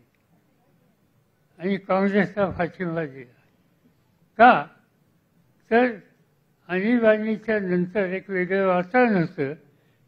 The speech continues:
त्या वातावरणात आणखीन कटुता वाढू नये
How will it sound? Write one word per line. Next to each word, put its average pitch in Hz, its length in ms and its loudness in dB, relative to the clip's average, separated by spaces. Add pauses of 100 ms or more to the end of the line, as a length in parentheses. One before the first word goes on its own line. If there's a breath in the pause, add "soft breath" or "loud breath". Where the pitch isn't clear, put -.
(120)
त्या 220 180 4
वातावरणात 185 720 6 (1600)
आणखीन 196 520 12
कटुता 214 480 0
वाढू 196 480 4
नये 170 240 2